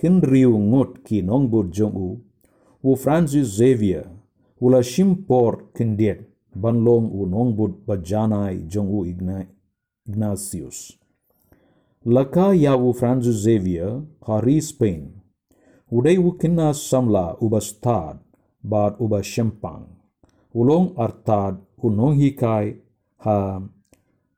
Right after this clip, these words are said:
Bu Vayes College. Udon ke Jingtrang, banlong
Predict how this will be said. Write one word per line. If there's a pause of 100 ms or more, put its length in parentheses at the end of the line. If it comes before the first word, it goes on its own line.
Bu
Vayes (680)
College. (1120)
Udon
ke
Jingtrang, (800)
banlong